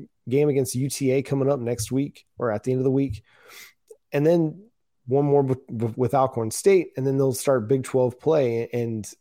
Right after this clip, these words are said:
you know, they'll have s-, several opportunities along the way in non-conference play against a, a team like Auburn, who's currently ranked number thirteen in the country.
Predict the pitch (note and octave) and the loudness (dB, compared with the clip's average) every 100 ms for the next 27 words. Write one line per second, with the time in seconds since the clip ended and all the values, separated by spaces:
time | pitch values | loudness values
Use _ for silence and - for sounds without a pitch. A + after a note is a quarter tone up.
0 | - B2+ C#3+ D3 G3 D#3 - B3+ D3+ - | -8 -2 -2 0 0 -2 -8 -14 -4 0
1 | D#3 D#3 D3 C#3+ B2 E3+ D#3 B2+ B2 - | 2 2 2 0 -4 -2 0 -2 -2 -8
2 | _ _ _ - B2+ C#3 B2 A#2+ D3+ A#2+ | _ _ _ -2 0 0 0 2 2 0
3 | B2 A#2+ B2 A#2+ A#2 C#3+ C#3+ C3 - B2+ | -2 -2 -2 -4 -2 -2 -2 -6 -4 -2
4 | A#2 G#2+ A2 - A#2 A#2 A2+ - A2 G#2+ | 0 -2 -6 -10 -8 -6 -6 -6 -8 -8
5 | A2 - A#2 G#2 G2 G#2+ A2+ A#2+ A2+ G#2+ | -8 -6 -6 -6 -2 -2 0 -2 -4 -6
6 | - A#2 A2 A2 A2+ A2+ G2+ G2 A2+ - | -6 -6 -6 -6 -6 -6 -8 -6 -8 -6
7 | A#2+ A2 G#2+ A#2 A2+ A#2 G#2+ | -8 -6 -6 -6 -6 -6 -6